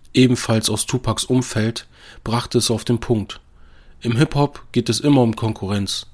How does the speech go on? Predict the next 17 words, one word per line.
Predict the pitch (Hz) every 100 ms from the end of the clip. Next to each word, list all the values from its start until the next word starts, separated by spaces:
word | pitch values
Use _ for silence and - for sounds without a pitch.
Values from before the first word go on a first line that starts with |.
| -
nach | 107 -
dem | 107
Motto: | 107 110 120 117 - - - -
Ich | -
bin | - 110
besser | 117 -
als | 101 95 -
du. | 113 104 - - - - - -
Ich | - 131
habe | 123 113
mehr | 107 101
Mädchen | 131 135 - 120 117 120
und | 135 127
außerdem | 139 - 117 117 107
die | 110
fettere | - 117 104 -
Karre. | - 117 98